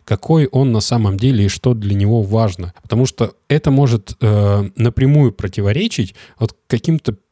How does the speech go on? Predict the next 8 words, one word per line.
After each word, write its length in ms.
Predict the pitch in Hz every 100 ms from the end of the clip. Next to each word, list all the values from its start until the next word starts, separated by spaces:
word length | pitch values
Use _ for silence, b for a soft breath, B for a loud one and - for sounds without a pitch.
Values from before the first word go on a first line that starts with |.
| _
принципам 600 | 151 151 - 135 120 107
социальной 500 | - 113 - 135 117
приемлемости. 760 | 110 113 120 113 98 87 - - -
Его 300 | - 131 147
воспитали, 680 | 139 139 - 151 - 160 127
скажем, 560 | 110 - 123 110 104 - - _
удобным 520 | 139 123 139 131 117
исполнителем, 840 | 110 - 123 135 202 185 131 98